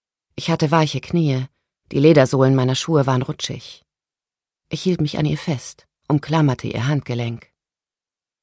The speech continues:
Der Geruch des Flusses überdeckte alles andere. Maddalena zitterte,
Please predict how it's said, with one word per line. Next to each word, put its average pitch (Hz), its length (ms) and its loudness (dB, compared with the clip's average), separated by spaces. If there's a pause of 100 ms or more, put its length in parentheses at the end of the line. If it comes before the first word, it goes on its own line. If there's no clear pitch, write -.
(140)
Der 165 120 0
Geruch 165 360 2
des - 180 -6
Flusses 180 440 -6
überdeckte 147 520 -2
alles 143 260 -2
andere. 123 480 -4 (1120)
Maddalena 139 560 4
zitterte, 123 600 -4